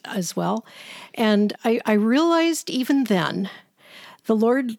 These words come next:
was very clear with me, even though I was still Adventist, it was very clear to me this was the Lord's assignment. He was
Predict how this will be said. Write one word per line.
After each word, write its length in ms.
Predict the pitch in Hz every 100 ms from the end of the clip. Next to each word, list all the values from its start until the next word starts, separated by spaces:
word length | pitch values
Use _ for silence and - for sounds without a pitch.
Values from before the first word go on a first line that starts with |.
| -
was 240 | 208 208
very 300 | - 226 262
clear 300 | 302 - 277
with 220 | 254 233 175
me, 120 | 160 -
even 280 | 208 349
though 120 | 339 311
I 80 |
was 160 | 214 185
still 580 | - - - 233 285 -
Adventist, 800 | - 226 214 165 160 - 202 - - _ - - - - - -
it 120 | 233
was 160 | 240 -
very 300 | 226 262 294
clear 220 | - 254
to 80 | 208
me 140 | 190
this 180 | 196 -
was 120 | 180
the 80 | 185
Lord's 240 | 175 175 175
assignment. 640 | - 175 175 165 165 -
He 160 | -
was 200 | 208 202